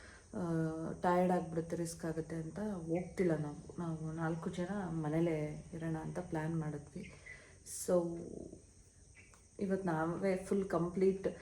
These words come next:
ಅಟ್ಲೀಸ್ಟ್ ನಾನು ಏನಾದರೂ ಅಡುಗೆ ಮಾಡ್ತೀನಿ ಅಂದಾಗ ನಮ್ಮಮ್ಮ, "ಕೊಡು, ನಾನು ಮನೆಗೆ ಕರ್ಕೊಂಡು ಹೋಗಿರ್ತೀನಿ" ಅಂತ ಕರ್ಕೊಂಡು ಹೋಗಿರ್ತಾಯಿದ್ರು.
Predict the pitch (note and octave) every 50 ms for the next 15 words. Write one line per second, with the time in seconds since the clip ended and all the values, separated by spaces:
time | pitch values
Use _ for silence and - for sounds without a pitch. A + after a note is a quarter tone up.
0 | - - - - F3+ F3 G3 G3 F#3+ G3+ F#3 F3+ E3+ F3 F3+ F#3 F#3+ F3+ E3 D#3+
1 | F3 F3+ F3+ E3+ E3+ - F#3 F3 F3 E3+ E3+ E3+ F3 F3 E3+ E3 D#3+ E3 E3+ E3
2 | - F3 E3+ F3 E3+ E3 D#3+ D#3+ D#3 D#3 D#3+ D#3+ D#3 - - D#3 D#3+ D#3+ D3+ D#3
3 | D#3 - - - D#3+ D#3+ D#3 D#3 D#3+ E3+ E3 - E3 - - D#3+ D#3+ D#3 D#3 D#3
4 | D#3 - - - E3 D3+ D#3 E3 G#3+ -